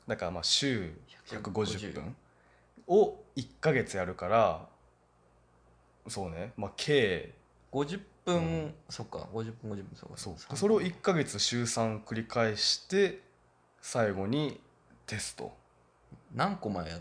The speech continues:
Speaker 2: たの？え、
Speaker 1: なん？
Speaker 2: 仮免みたいなのあんの？
Speaker 1: いや、ない。
Speaker 2: あ、ないのか。
Speaker 1: ない。
Speaker 2: <laughs>
Speaker 1: そういう概念がない。仮免とか。
Speaker 2: そっか、仮免もない。
Speaker 1: もうだから、週三でやって、一ヶ月経ったら、「じゃあ明日テストね」って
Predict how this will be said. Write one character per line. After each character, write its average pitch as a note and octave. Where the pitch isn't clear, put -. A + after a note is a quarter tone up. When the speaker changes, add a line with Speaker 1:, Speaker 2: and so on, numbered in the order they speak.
Speaker 2:
た -
の？ -
え、 C#3
Speaker 1:
な A2
ん？ -
Speaker 2:
仮 F#3+
免 B3+
み B3+
た D#3
い -
な F#2+
の G2
あ A2+
ん A#2+
の？ -
Speaker 1:
い -
や、 A#2+
な A2+
い。 -
Speaker 2:
あ、 -
な A#2+
い F3
の F3+
か。 -
Speaker 1:
な G3+
い。 -
Speaker 2:
<laughs> -
Speaker 1:
そ F3+
う F#3
い -
う -
概 F3
念 A#2+
が F#2
な F#2+
い。 F2+
仮 A#2
免 A2
と -
か。 F#2
Speaker 2:
そ -
っ -
か、 -
仮 C#3+
免 D3
も D#3
な D3+
い。 -
Speaker 1:
も E3
う -
だ F3
か D3+
ら、 A#2+
週 D#3+
三 C#3+
で C3
や B2+
っ B2+
て、 F#2+
一 A2+
ヶ C#3+
月 A2
経 G2
っ -
た B2+
ら、 C#3+
「じ -
ゃ -
あ G#2+
明 A2
日 -
テ G#2+
ス -
ト F2
ね」 G2
っ -
て F#2+